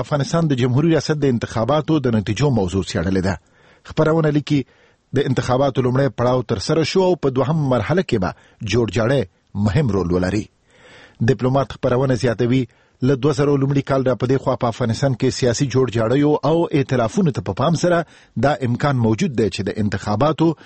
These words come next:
په دوهم پړاو کې د واک د ویش موضوع مطرح شي. د ډیپلوماټ په باور، که څه هم چې عبدالله عبدالله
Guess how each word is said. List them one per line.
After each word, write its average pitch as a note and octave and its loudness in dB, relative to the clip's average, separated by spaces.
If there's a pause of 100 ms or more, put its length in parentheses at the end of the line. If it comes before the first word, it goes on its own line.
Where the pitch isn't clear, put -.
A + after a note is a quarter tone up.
(220)
په C3 0 (140)
دوهم D3 0
پړاو F#2 0
کې F#2 0 (460)
د A2+ 2
واک D3 -2 (160)
د A2 2
ویش - -2
موضوع F#2+ -2
مطرح - -4
شي. C#2+ -8 (800)
د D#3 2 (160)
ډیپلوماټ C3+ 0 (120)
په B2 2
باور، C3 2
که C3 -4
څه - -2
هم D3+ 0
چې F#2 -2 (400)
عبدالله C3 2 (120)
عبدالله B2+ 0